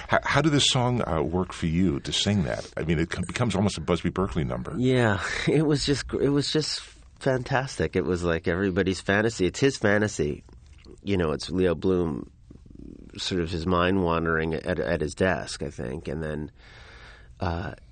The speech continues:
Speaker 2: he gets deeper into his fantasy of being a producer, and then, uh,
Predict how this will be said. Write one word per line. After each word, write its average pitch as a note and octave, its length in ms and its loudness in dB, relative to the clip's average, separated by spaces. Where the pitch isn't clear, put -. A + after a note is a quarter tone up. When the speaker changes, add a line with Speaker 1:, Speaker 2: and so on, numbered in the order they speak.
Speaker 2:
he - 300 -8
gets D#2+ 260 -4
deeper F#2 360 0
into F2 260 0
his F2+ 200 -4
fantasy E2+ 420 -2
of D#2 100 -6
being E2+ 200 0
a D#2 40 -2
producer, F#2 520 0
and F2+ 180 2
then, E2+ 300 2
uh, D#2 320 -2